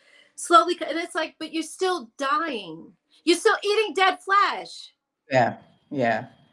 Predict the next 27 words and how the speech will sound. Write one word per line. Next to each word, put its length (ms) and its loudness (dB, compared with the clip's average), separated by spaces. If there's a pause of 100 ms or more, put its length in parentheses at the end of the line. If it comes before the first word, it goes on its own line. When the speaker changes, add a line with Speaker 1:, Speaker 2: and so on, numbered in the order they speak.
(300)
Speaker 1:
You 120 -8
know 100 -2
what 120 -6
I 40 -10
mean? 260 -10
So 380 -2
Speaker 2:
I, 40 10 (140)
I 120 10
Speaker 1:
that's 140 -4
what's 180 -2
hard. 480 -2
It's, 180 -12
it's 260 -12
like 220 -2 (520)
you're 200 -2
eating 300 -2
a 100 -2
dead, 420 -2
you're 200 -10
eating 440 -2 (140)
carcass. 920 -2 (1400)
That 160 -2
can't 260 0
be 120 -2
good. 320 -6 (140)
<laughs> 140 -2 (500)
It's, 220 -2